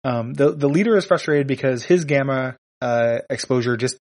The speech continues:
made him smart. It didn't actually give him strength. He wants the strength.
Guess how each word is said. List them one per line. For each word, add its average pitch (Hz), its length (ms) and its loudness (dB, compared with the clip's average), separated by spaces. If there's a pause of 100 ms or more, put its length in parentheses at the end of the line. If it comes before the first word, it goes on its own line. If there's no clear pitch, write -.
made 127 160 0
him 113 100 -6
smart. 175 500 0
It 135 180 -6
didn't 135 180 -2
actually 123 260 -6
give 117 120 0
him 113 100 -6
strength. 117 380 -4
He 131 80 -4
wants 117 220 -4
the 117 80 -12
strength. 196 320 -4